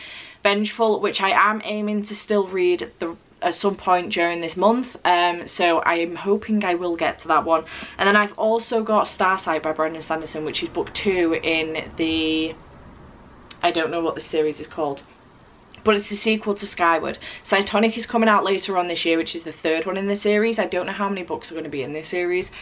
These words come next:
but, uh, yeah, I really wanna read this one. I did get halfway through. In fact, my bookmark's still there.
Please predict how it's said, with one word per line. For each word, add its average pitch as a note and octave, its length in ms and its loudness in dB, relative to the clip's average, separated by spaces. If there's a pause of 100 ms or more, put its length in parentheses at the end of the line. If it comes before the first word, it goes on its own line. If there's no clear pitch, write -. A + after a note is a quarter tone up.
(280)
but, F#3+ 260 8
uh, F#3 500 6
yeah, F#3+ 340 4
I F3+ 320 4
really G3 220 2
wanna F#3 220 -4
read E3+ 220 -2
this E3+ 160 -6
one. D3+ 140 -2
I F3 140 0
did G3+ 220 4
get G#3 160 2
halfway A3 320 2
through. E3+ 200 0
In C#3+ 100 0
fact, - 160 2
my E3 100 -2
bookmark's E3 420 -2
still D#3 240 -2
there. C#3+ 340 0